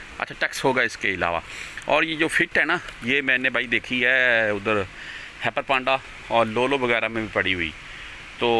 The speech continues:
वहाँ पर ये discount के ऊपर वो लोग लगाते थे दस रियाल, बारह रियाल, ए, में Discount करके, और यहाँ पर आपको ये सिर्फ पाँच में मिलेगी।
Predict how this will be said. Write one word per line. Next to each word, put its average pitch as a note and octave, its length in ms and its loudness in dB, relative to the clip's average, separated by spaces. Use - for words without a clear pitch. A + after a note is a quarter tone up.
वहाँ G#2+ 240 2
पर D3 240 0
ये B2+ 120 2
discount C#3 460 2
के C#3+ 80 2
ऊपर B2 180 2
वो B2 140 4
लोग A#2 220 2
लगाते G2 380 2
थे D3 140 0
दस C3+ 180 0
रियाल, B2 240 4
बारह A2+ 300 2
रियाल, G2+ 260 4
ए, G2 220 -2
में F#2 240 0
Discount F3+ 460 0
करके, - 360 -4
और G#2+ 120 0
यहाँ G#2+ 220 0
पर C3 140 0
आपको A#2+ 280 0
ये A2+ 140 2
सिर्फ A#2+ 300 -4
पाँच G#2+ 240 0
में G#2 80 2
मिलेगी। E2 340 0